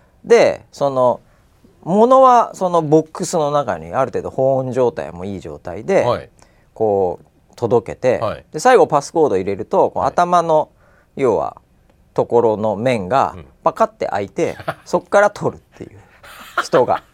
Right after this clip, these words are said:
Speaker 2: <laughs> あ、は、は、は、なるほど。
Speaker 1: で、レストランとかそっち側は、
Speaker 2: うん。
Speaker 1: そのロボットが来てて、
Speaker 2: うん。うん。
Speaker 1: で、そこにこうやって入れて、
Speaker 2: うん。
Speaker 1: 蓋閉めて、
Speaker 2: うん。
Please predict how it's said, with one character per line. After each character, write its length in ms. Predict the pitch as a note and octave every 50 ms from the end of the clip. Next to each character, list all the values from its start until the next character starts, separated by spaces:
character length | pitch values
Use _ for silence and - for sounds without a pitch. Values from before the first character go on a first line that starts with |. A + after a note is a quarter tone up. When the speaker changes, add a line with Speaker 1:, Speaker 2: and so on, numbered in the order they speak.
| _
Speaker 2:
<laughs> 320 | - F#3+ G#3+ C#3+ C3+ G2+ - _ _ _ -
あ、 220 | G#2+ C3+ D#3 D3+
は、 320 | A#2 - D3+ D3+ D#3 E3
は、 480 | D#3 - - D3+ D#3+ D#3+ D3 D3 C#3+ C3 - -
は、 220 | B2 B2+ B2 A2+
な 100 | G2 F#2+
る 80 | G2 A2
ほ 40 |
ど。 160 | A2 A2+ - - _ _
Speaker 1:
で、 140 | - G3+ F#3+
レ 80 | F#3+ G#3+
ス 80 | G#3
ト 100 | - A3+
ラ 80 | E3 D3+
ン 60 | C3+
と 80 | B2 A#2+
か 80 | A#2+
そ 100 | - C#3
っ 40 | C3+
ち 140 | - - D3
側 160 | C#3+ D3 C#3+
は、 320 | E3 G#3+ G3+ B2+ F2+ - - _ -
Speaker 2:
う 40 |
ん。 60 | F2+ E2 C#2+ C2+ _
Speaker 1:
そ 140 | - - C3+
の 80 | C3+ B2+
ロ 120 | B2 C3
ボ 100 | B2+ C#3
ッ 20 |
ト 240 | C#3 - - A2+ G2+
が 240 | F2+ E2+ - - - _ - C#2 C#2
来 80 | - -
て 140 | - - E2+
て、 280 | - - F#3 D3+ A2 -
Speaker 2:
う 40 | -
ん。 40 | D2+
う 20 |
ん。 40 | C#2+ C2+ - _ _ _ _ _
Speaker 1:
で、 100 | - F#3+
そ 120 | - F#3 -
こ 140 | - D3
に 120 | C3+ C3 B2
こ 80 | -
う 40 | G2
や 20 | -
っ 20 |
て 280 | _ - D#2 C#2+ - _ _ _ _ _
入 100 | - A#2
れ 120 | G#2 G#2 F#2+
て、 260 | - _ - D3+ B2+
Speaker 2:
う 60 | G#2+ F#2
ん。 60 | D#2
Speaker 1:
蓋 240 | - - - B2 G#2+
閉 180 | - - -
め 120 | F#2 E2 -
て、 240 | _ - C3 B2 _ -
Speaker 2:
う 40 |
ん。 80 | E2+ D#2